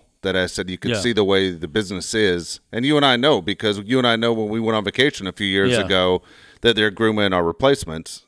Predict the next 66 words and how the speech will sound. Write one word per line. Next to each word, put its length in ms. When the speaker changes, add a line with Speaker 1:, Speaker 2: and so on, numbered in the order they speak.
Speaker 1:
And 200
now 260
it's 140
over 200
and 80
over 180
again. 240
You're 80
hearing, 460
you 100
know, 160
Hartman 480
and 140
Hardwick, 580
and 160
they 60
run 240
promos 380
like 120
crazy 300
for 140
a 20
show 160
that's 80
supposed 200
to 60
be 80
on 140
once 200
a 60
week. 320
Then 160
all 160
of 60
a 60
sudden, 240
Speaker 2:
Is 40
Speaker 1:
that's 200
Speaker 2:
it 20
Speaker 1:
the 20
way 60
it 20
Speaker 2:
once 140
Speaker 1:
goes. 80
Speaker 2:
a 80
week, 260
those 300
guys? 260
Speaker 1:
Those 140
guys 180
have 100
been 140
on, 300
uh, 340
Fridays 560
the 80
last 240
couple 260
weeks 280
from 200
what 160
I'm 120
following 400
on 140
Twitter. 360
So 400